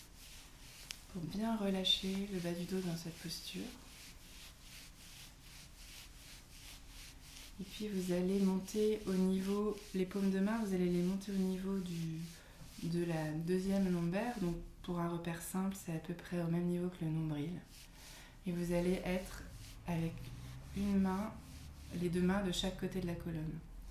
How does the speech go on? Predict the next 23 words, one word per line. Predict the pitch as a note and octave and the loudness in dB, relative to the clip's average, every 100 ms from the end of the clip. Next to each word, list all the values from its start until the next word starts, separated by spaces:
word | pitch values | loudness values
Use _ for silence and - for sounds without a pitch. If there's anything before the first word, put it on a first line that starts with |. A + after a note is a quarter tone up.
| - - - | -12 -12 -8
Vous | E3+ | -4
n'êtes | D#3 D3+ | -2 -2
pas | A3 | -2
sur | A3 G3 | -2 -2
la | D#3+ | -2
colonne, | D#3 D#3+ G#3 | 0 0 2
vous | F#3+ D#3+ | 2 2
êtes | D3+ | 0
juste | E3 G#3 - F3+ | -2 -4 -4 -4
à | |
côté. | E3 E3 - D#3 - - - - - - - | -2 -4 -4 -8 -8 -14 -14 -14 -14 -14 -6
Et | F#3+ | 2
comme | F#3 | 2
ça, | F3+ A3+ | 2 0
vos | A3 F3+ | 0 -2
paumes | - A3+ G#3 | 0 2 4
de | G3 | 6
main, | F#3 G3 B3 B3 - | 4 2 0 -4 -4
elles | F#3+ F#3 | 0 0
viennent | F3+ G3 G3 G3 - | 2 2 4 2 0
envelopper | A#3 A3+ G#3+ G#3 G#3 B3 - - - - - F#3 | 0 2 2 2 -2 -2 -4 -14 -16 -16 -6 2
le | F#3 F3+ - | 2 2 -2
point | G3 G3+ | -2 0